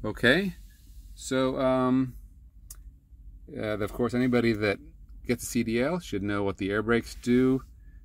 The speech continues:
Uh, this is to, um, supply air and unlock the, uh, trailer brakes. If you push it in, you pull it out, then see it's, uh, it's pulled out right now.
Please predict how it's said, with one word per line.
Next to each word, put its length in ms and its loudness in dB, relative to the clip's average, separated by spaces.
Uh, 460 0
this 320 0
is 220 -4
to, 640 -2
um, 520 4
supply 640 2
air 320 0
and 140 -4
unlock 560 -4
the, 420 -6
uh, 140 -6
trailer 300 -4
brakes. 320 -4
If 80 -16
you 60 -10
push 240 -8
it 80 -4
in, 380 0
you 120 -16
pull 140 -4
it 80 0
out, 280 2
then 200 -4
see 160 -8
it's, 200 -8
uh, 60 -4
it's 220 -6
pulled 260 -8
out 180 -6
right 220 -8
now. 300 -2